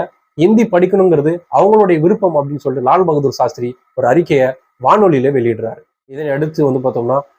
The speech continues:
ஆயிரத்தி தொள்ளாயிரத்தி அறுபத்தி ஏழுல எலெக்ஷன் நடக்குது. அறுபத்தி ஏழுல அண்ணா சி எம் ஆகுறாரு. அறுபத்தி ரெண்டுல சட்டமன்றத்துல இந்த குரல் ஓங்கி ஒலிக்குது. தமிழ்நாட்டில்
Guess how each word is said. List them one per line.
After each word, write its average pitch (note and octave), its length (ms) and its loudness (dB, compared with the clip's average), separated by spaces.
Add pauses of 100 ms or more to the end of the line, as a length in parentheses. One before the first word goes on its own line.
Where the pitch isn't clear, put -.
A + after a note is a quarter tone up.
(140)
ஆயிரத்தி D3+ 340 2
தொள்ளாயிரத்தி C#3 380 0
அறுபத்தி C#3+ 320 0
ஏழுல B2+ 240 0 (120)
எலெக்ஷன் C3 380 -4
நடக்குது. B2 300 -2 (420)
அறுபத்தி D3+ 360 0
ஏழுல B2+ 180 2 (320)
அண்ணா C3+ 260 -2
சி - 220 -10
எம் D3 180 0
ஆகுறாரு. B2+ 320 2 (380)
அறுபத்தி E3 380 2
ரெண்டுல C3 280 0 (200)
சட்டமன்றத்துல C3+ 680 0 (340)
இந்த B2 180 -4
குரல் D3 300 2
ஓங்கி D3 260 2
ஒலிக்குது. B2 360 -2 (480)
தமிழ்நாட்டில் D#3+ 600 2